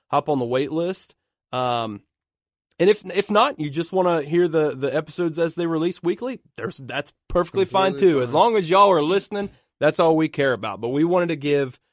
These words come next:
Speaker 1: you know, our most loyal, uh, listeners, the, the folks that have been with us from day one, um, a little benefit there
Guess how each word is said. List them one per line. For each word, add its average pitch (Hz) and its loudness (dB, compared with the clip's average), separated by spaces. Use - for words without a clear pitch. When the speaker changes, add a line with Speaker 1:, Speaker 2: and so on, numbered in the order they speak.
Speaker 1:
you 131 -2
know, 127 4
our 123 2
most 139 0
loyal, 143 2
uh, 127 -2
listeners, 127 -2
the, 120 -6
the 113 -10
folks 135 -4
that 139 0
have 120 -4
been 131 0
with 127 -4
us - -4
from 127 -6
day 131 0
one, 127 -2
um, 117 -4
a 127 -2
little 131 0
benefit 127 -2
there 117 -4